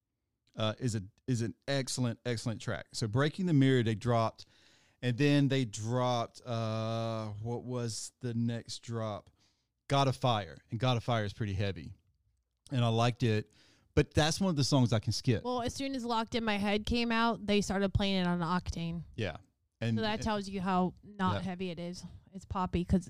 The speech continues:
Speaker 2: Octane doesn't
Speaker 1: Yeah.
Speaker 2: really play the heavy stuff like
Speaker 1: Yeah,
Speaker 2: that
Speaker 1: so they,
Speaker 2: they do.
Speaker 1: so they dropped Breaking Mirror, they dropped, uh,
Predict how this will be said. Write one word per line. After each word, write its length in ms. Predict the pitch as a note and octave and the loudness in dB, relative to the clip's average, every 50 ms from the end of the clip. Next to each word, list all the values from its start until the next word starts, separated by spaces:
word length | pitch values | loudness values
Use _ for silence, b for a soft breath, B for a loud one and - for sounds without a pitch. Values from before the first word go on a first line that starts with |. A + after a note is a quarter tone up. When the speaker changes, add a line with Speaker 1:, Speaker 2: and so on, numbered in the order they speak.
| - - | -12 -10
Speaker 2:
Octane 440 | F3 F#3 G3 - - F#3+ F#3 F#3 F3 | -4 -4 -4 -2 0 -2 -2 0 0
doesn't 260 | E3 E3+ E3 E3 A2+ | -2 -2 -2 0 2
Speaker 1:
Yeah. 140 | G#2+ G3+ F#3 | 2 2 2
Speaker 2:
really 100 | F3+ - | 0 -2
play 200 | - F#3 E3+ E3 | -4 -6 -8 -8
the 160 | E3 E3+ F3 | -8 -6 -6
heavy 280 | E3 F3 E3 F3 E3+ | -6 -6 -6 -8 -8
stuff 320 | E3+ - - D#3+ E3 - - | -8 -8 -4 -4 -4 -4 -4
like 100 | F3 F3+ - | -8 -2 2
Speaker 1:
Yeah, 240 | A2+ A2 G#2+ G2 | 4 4 6 4
Speaker 2:
that 60 | F#2+ F#2+ | 4 2
Speaker 1:
so 140 | - B2 | 2 2
they, 160 | A#2 B2+ C3+ C#3+ | 4 4 2 2
Speaker 2:
they 80 | F3 | 0
do. 140 | - - - | -4 -6 -4
Speaker 1:
so 160 | G3 F#3 D3 | -2 0 2
they 120 | C3+ C#3+ D3 | 2 2 2
dropped 300 | B2 C#3 D3 C#3+ A2+ A#2+ | 2 2 2 2 2 2
Breaking 360 | B2+ C3+ C#3 - C#3+ C#3 B2 | 2 2 4 4 6 6 6
Mirror, 300 | B2 B2 A#2+ A#2+ A#2+ A#2 | 6 6 4 4 2 2
they 140 | A2+ A2+ G#2+ | 0 0 -2
dropped, 480 | F#2 A2+ A2 A2 A2 A2 - - - - | 0 0 0 2 0 0 -4 -8 -14 -10
uh, 460 | A#2+ A2 G#2 G2+ G2+ F#2+ F2+ F2 F#2 | -8 -8 -6 -6 -6 -8 -8 -10 -12